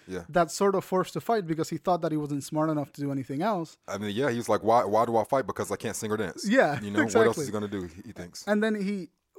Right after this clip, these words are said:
Speaker 2: uh, interesting thing, when he meets Adrian, which is kinda like, for me, the tonal shift of the movie,
Speaker 1: Mm-hmm.
Speaker 2: um, because it's when Rocky can admit to himself that he is, in fact, scared when he has this connection with Adrian.
Speaker 1: Yeah.
Speaker 2: Uh, but I thought Adrian didn't like him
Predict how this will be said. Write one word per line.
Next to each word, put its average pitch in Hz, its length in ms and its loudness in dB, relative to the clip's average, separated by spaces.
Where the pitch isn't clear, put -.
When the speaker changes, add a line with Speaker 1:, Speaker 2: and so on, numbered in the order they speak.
Speaker 2:
uh, 208 160 -2
interesting 220 440 -2
thing, 214 380 2
when 170 180 0
he 175 100 -2
meets 175 300 -4
Adrian, 170 520 -2
which - 160 -12
is 143 100 -10
kinda 156 220 -2
like, 139 260 -2
for - 160 -6
me, 156 220 0
the 151 140 -2
tonal 151 340 -2
shift 139 300 -8
of 127 80 -6
the 131 80 -8
movie, 135 400 -2
Speaker 1:
Mm-hmm. 101 600 -10
Speaker 2:
um, 139 200 0
because 143 260 -2
it's 143 160 -6
when 147 260 -2
Rocky 139 800 -2
can 143 200 -6
admit 131 360 -4
to 147 100 -6
himself 127 380 -6
that 120 120 -8
he 123 120 -6
is, 123 100 -8
in 127 100 -6
fact, 120 360 -10
scared 160 500 -8
when 131 160 -10
he 131 120 -10
has 120 100 -10
this 127 100 -16
connection 123 380 -10
with 117 140 -10
Adrian. 160 400 -8
Speaker 1:
Yeah. 98 160 -6
Speaker 2:
Uh, 147 420 2
but 160 380 2
I 190 160 0
thought - 320 -6
Adrian 190 380 -2
didn't 156 240 0
like 147 200 -2
him 123 200 -8